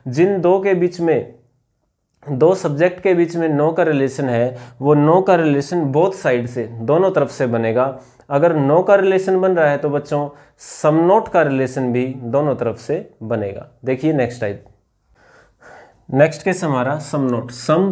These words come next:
pen are not pencil। तो some not का हम डायग्राम बनाएंगे। तो मैंने आपको जो बेसिक डायग्राम बताया था वो ये है, some pen are not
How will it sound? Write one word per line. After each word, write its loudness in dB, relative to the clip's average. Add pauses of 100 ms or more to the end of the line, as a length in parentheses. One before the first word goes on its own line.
(160)
pen 0 (120)
are -2
not -6
pencil। -10
तो -10
some 2
not 0
का -4
हम 2
डायग्राम 0
बनाएंगे। -2 (2000)
तो -6
मैंने 0
आपको -2
जो 0
बेसिक -4
डायग्राम -2
बताया -6
था -12
वो -4
ये -2
है, -10 (1300)
some -2
pen -2
are -4
not -6